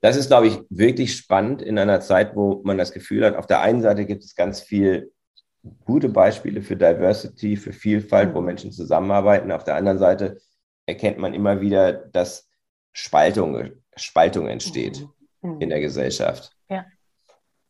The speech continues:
Speaker 1: Ähm, in den letzten, ich, ich, für mich wahrgenommen, in den letzten fünf, sechs Jahren hat sozusagen dieses,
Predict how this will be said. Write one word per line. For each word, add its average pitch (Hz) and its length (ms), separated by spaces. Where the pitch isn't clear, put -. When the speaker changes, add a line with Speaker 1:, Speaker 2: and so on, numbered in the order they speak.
Speaker 1:
Ähm, 69 640
in 78 80
den 80 120
letzten, 95 560
ich, - 340
ich, 104 160
für 107 140
mich 107 260
wahrgenommen, 98 500
in 90 80
den 92 80
letzten 95 300
fünf, 101 300
sechs 95 240
Jahren 87 340
hat 98 140
sozusagen 90 560
dieses, - 400